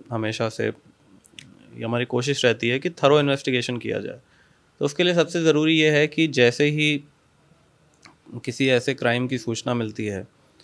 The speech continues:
तो हम तुरंत ही, अ, as a supervisory officer अगर मैं अपनी बात करूं, तो हम सबसे पहले ये देखते हैं कि एक तो क्राइम सीन पे कितने ज-, जितने ज़्यादा से ज़्यादा एविडेंस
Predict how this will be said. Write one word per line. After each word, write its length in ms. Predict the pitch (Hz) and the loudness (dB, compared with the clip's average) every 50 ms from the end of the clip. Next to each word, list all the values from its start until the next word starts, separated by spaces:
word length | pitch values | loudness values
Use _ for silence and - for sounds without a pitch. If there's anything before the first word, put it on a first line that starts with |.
| _ _ _ _ _ _ _ _ _ _ - | _ _ _ _ _ _ _ _ _ _ 0
तो 80 | - 139 | 0 2
हम 340 | 123 139 139 151 156 - - | 2 4 2 2 0 -2 -2
तुरंत 360 | 139 131 131 143 147 151 143 | 2 4 4 4 4 2 2
ही, 200 | 160 156 156 156 | 2 2 4 4
अ, 280 | 147 123 117 117 117 110 107 - - _ _ _ _ _ _ _ _ _ - - 113 120 - - 90 | 4 4 4 4 4 2 0 -4 -12 _ _ _ _ _ _ _ _ _ -14 -12 -12 -12 -8 -2 2
as 140 | 110 117 123 | 2 2 2
a 80 | 131 | 0
supervisory 600 | - - 139 135 135 135 135 131 131 127 127 127 | -4 -6 0 0 2 6 6 4 4 4 2 2
officer 420 | 123 120 113 - 117 - - 123 120 | 2 2 0 0 -6 -2 -2 0 0
अगर 180 | 113 117 117 | 0 0 0
मैं 120 | 117 117 113 | 0 0 -2
अपनी 200 | - - 123 120 | -2 -2 -4 0
बात 240 | 123 113 110 - | 0 0 0 0
करूं, 240 | - - - 113 123 - _ _ _ _ _ _ _ _ _ _ _ _ _ _ _ _ _ _ _ _ - | -2 -6 -6 -6 -8 -12 _ _ _ _ _ _ _ _ _ _ _ _ _ _ _ _ _ _ _ _ -2
तो 120 | - 143 139 | 2 2 2
हम 220 | 127 139 135 147 | 4 2 0 0
सबसे 320 | 139 - 135 - - 160 | 2 -2 -2 0 2 2
पहले 200 | 139 151 147 151 | 4 4 4 6
ये 140 | 147 147 151 | 6 6 6
देखते 300 | 143 139 139 135 - 147 | 6 6 2 2 2 0
हैं 220 | 143 139 143 139 135 | 0 2 2 0 0
कि 300 | - 151 151 151 - - _ - | 0 0 0 0 -2 -6 _ -6
एक 140 | - 127 - | -8 -6 0
तो 100 | - 147 | 0 0
क्राइम 380 | 143 - 139 131 127 127 127 135 | 0 4 4 4 4 4 4 0
सीन 320 | - - 139 143 143 143 | 0 0 0 2 2 0
पे 380 | 139 147 147 147 143 135 - - _ _ _ _ _ _ _ _ _ _ _ _ - _ - _ - - 131 - - | 2 4 4 4 4 2 -2 -6 _ _ _ _ _ _ _ _ _ _ _ _ -20 _ -20 _ -20 -20 -20 -8 -2
कितने 360 | 139 127 - 135 139 139 135 | -2 0 2 2 2 2 2
ज-, 340 | 127 117 117 - 123 117 - | 0 -4 -2 -2 -2 -2 -2
जितने 320 | 143 127 - 160 160 156 | -8 -8 -2 0 0 2
ज़्यादा 260 | 143 131 120 123 127 135 | 6 6 6 6 6 4
से 120 | - 143 | 0 0
ज़्यादा 280 | 131 131 123 120 131 127 | 2 2 4 4 4 4
एविडेंस 600 | 123 117 113 113 120 123 123 127 123 - - | 4 4 2 2 0 0 -2 -2 -4 -8 -14